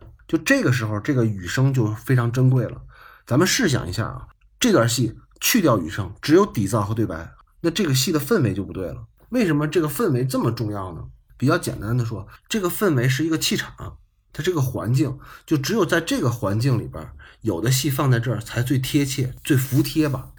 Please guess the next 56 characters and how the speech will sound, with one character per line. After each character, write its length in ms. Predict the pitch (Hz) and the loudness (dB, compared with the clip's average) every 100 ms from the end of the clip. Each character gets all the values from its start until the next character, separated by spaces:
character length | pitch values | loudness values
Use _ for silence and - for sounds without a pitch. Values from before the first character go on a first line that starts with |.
| _ | _
这 100 | 233 | -2
个 80 | 202 | -2
气 180 | - 208 | 0 -2
场 300 | 131 127 95 | -2 -6 -2
呢， 240 | 110 117 - | -2 -2 -6
是 120 | - - | -6 -2
需 160 | 127 | 2
要 120 | 165 | 2
设 240 | 135 165 123 | 2 2 0
计 120 | - | 0
的。 80 | - - - | -10 -12 0
为 140 | 226 | 0
什 140 | 131 | 2
么 140 | 110 110 | 0 0
有 260 | 107 80 | -2 -6
的 80 | 87 | -4
人 260 | 104 117 135 | -2 0 0
老 120 | 120 | 0
爱 280 | - 123 127 | -2 0 0
去 160 | 120 | 0
拍 360 | 123 - 110 113 | -6 -4 -2 -2
什 120 | 113 | -4
么 160 | 101 113 | -4 -2
一 100 | 131 | 0
男 220 | 123 127 | 2 2
一 60 | 139 | 2
女 320 | 117 - - | 0 -2 -6
对 160 | - 123 | 2 2
着 80 | |
一 80 | 110 | 2
对 140 | 117 110 | 0 -2
篝 240 | - 139 | 0 0
火 300 | 127 101 98 | 0 -6 -8
在， 200 | 90 87 - _ | -10 -12 -14 _
在 140 | - 80 | -12 -6
那 140 | 101 | -2
儿 100 | 107 | -2
聊 140 | 92 95 | -2 -6
天 180 | - 110 | -2 -2
儿， 220 | 107 - - - | -2 -10 -20 -10
或 80 | - | -4
者 60 | 123 | -2
两 180 | 113 | -2
个 60 | 92 | -4
男 200 | 95 120 | -4 -2
人 240 | 135 104 - - | 0 -2 -8 -6
围 160 | 101 | -2
着 80 | 113 | 0
一 60 | 123 | 0
堆 120 | 117 | 0
篝 220 | 117 123 | 0 -2
火 100 | 123 | -2
在 120 | 80 | -6
聊 160 | 85 92 | -10 -10
天 120 | 107 | -8
儿？ 80 | 98 | -10